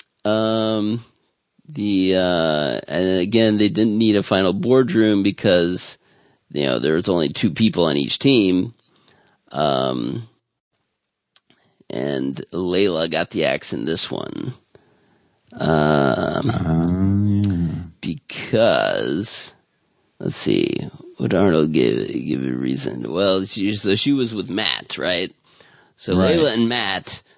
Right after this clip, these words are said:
Speaker 1: both of them are, like, very fierce,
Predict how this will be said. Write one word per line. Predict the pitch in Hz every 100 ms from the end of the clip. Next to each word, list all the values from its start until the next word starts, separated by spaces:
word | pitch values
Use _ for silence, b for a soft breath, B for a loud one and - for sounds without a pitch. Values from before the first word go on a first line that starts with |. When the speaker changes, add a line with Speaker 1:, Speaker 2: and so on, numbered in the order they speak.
| b -
Speaker 1:
both | - 131 143
of | 135 113
them | 117 107 92 85 92 -
are, | 85 85
like, | 85 80 76 - - _
very | - 95 104 107 113 110 104 92
fierce, | - 117 113 101 104 - -